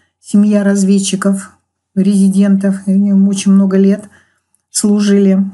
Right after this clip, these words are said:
нашей разведке. А изначально это была любовница Блюмкина. И вот Лизе он доверял, вот этот вот матерый убийца, который никого не боялся, мог людей убивать направо и налево, по пьяни.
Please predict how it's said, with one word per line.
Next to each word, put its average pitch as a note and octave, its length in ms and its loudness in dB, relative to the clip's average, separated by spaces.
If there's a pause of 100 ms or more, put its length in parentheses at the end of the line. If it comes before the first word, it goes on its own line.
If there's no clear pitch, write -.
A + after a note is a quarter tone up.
(880)
нашей G3 300 0
разведке. C4+ 720 0 (360)
А G3+ 160 0
изначально A#3 480 0
это C4+ 140 -2
была G#3 220 0
любовница A3 640 0
Блюмкина. F#3+ 840 0 (680)
И A3 140 -2
вот - 460 -6 (160)
Лизе A3 380 0
он G3+ 160 4
доверял, A3+ 460 2
вот A#3+ 140 -2
этот G3+ 300 -2
вот G3 240 -2
матерый G#3 480 0
убийца, A#3+ 800 0 (100)
который G3+ 340 0
никого G3+ 400 2
не G3 120 4
боялся, A#3 600 0
мог G3 240 0
людей G3 320 2
убивать F#3+ 380 -4
направо G#3 360 -4
и G#3+ 40 -8
налево, C#4 460 -2 (280)
по G#3 140 -2
пьяни. C#4 720 2